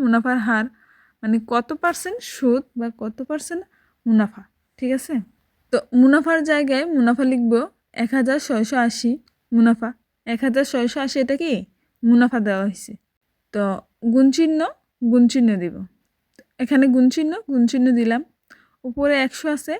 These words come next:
একশো যেভাবে আছে এভাবে লিখে দিলাম। এবার সুদের হার কত? পনেরো পার্সেন্ট হারে, মানে একশো টাকায় পনেরো টাকা, এটাই হলো হার। পার্সেন্ট চিহ্নটা যেটার সাথে থাকবে আমরা এটাকে হার ধরবো, ঠিক আছে? তো পনেরো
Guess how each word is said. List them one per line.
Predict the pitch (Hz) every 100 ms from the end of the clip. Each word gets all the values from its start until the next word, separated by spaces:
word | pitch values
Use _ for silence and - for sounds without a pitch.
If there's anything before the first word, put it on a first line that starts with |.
| - _ -
একশো | 240 - 277 240
যেভাবে | 233 240 262
আছে | 269 311
এভাবে | 247 233 208
লিখে | 202 185
দিলাম। | 180 190 - _ _ _ 233
এবার | 254 -
সুদের | 294 247 285 240
হার | 226 220 214
কত? | 196 196 - _ _ _ _ _ -
পনেরো | 254 247 247
পার্সেন্ট | 233 226 208 185
হারে, | 185 - _ _ _ _ _ _
মানে | 220 254 - - 220
একশো | - 294
টাকায় | 302 320 320
পনেরো | 240 208 165
টাকা, | 165 - - _ _ _ _ _
এটাই | 233 233 269 269
হলো | 254 214
হার। | 185 - _
পার্সেন্ট | 233 240 285 285 - - - - _
চিহ্নটা | 269 277 269 269
যেটার | 240 254 294
সাথে | 277 269
থাকবে | 262 233 349 571
আমরা | 233 214 -
এটাকে | 214 226 220 302
হার | 233 185 175
ধরবো, | 185 180
ঠিক | 214 226
আছে? | 226 247 202 _ _ - - _ _
তো | 226
পনেরো | 254 240 247